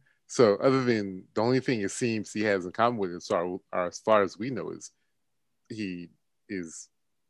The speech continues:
they were superheroes. I mean, that's it. So you know, it was like he was trying to recruit Mark. Like, if, yeah, that would be disrespectful. He's talking to Mark or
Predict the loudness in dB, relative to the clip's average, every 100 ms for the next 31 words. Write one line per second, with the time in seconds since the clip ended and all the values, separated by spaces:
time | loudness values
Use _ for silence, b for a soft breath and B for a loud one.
0 | _ -6 -4 -4 -4 -4 -8 -14 -18 -20
1 | _ _ _ _ -14 -12 -10 -8 -6 -8
2 | _ _ _ _ _ _ 0 6 8 8
3 | 4 -2 _ _ _ _ -2 2 6 10
4 | 10 10 6 6 2 4 2 0 -2 -2
5 | -4 0 4 4 2 -12 _ -4 -4 -2
6 | -2 4 4 6 6 6 4 -2 -4 -6
7 | -4 -4 -4 -8 -4 -2 -2 -4 2 4
8 | 4 0 -20 b b b 4 8 8 8